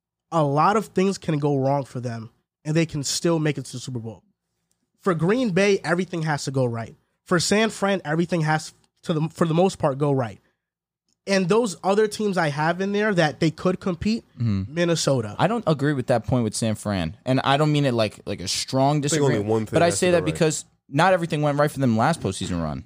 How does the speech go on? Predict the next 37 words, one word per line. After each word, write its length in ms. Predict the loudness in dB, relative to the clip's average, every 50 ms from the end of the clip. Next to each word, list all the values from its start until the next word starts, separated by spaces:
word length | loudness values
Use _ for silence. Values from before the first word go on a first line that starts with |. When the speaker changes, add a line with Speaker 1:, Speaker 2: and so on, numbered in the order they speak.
| -10 _
Speaker 2:
And 100 | -2 0
they 40 | 0
went 180 | 0 -2 -2
to 60 | -2 -2
the 60 | -2
N 80 | -2
F 60 | -2 -4
C 100 | -6 -8
Championship 560 | -6 -4 -2 -4 -2 -2 -4 -6 -6 -8 -10
game, 300 | -10 -12 -12 -12 -14 -12 _
you 100 | 0 2
know? 280 | 4 4 2 2 -2 -6 _ _ _ _ _ _
So 140 | _ 2 2
I 60 | 2
feel 200 | 2 2 0 2
like 240 | 2 2 0 -2 -10 -20 -6 _
not 240 | 2 4 6 6 4 4
everything 360 | 2 0 -2 0 0 0 0
definitely 580 | 2 2 2 2 4 2 2 2 2 2 0
has 320 | 0 0 0 0 0 0 -2
to 80 | -4
go 120 | -2 0 0
right 220 | 2 0 0 0
for 120 | -2 -4 -2
them 140 | -2 -2 -4
to 120 | -6 -6
be 140 | -6 -6 -6
a 20 |
contender. 580 | -4 -6 -8 -4 -2 -2 0 0 0 0 -2 -2 -6 -16 -20 -20 _ _
Just 280 | -8 -6 -6 -4 -4 -4
Trey 160 | 0 2 2 4
Lance 200 | 4 2 2 2
has 180 | 2 0 2 0
to 80 | -2
do 240 | -2 0 0 2 2
a 60 | 2
job. 360 | 2 2 0 0 0 -2 -8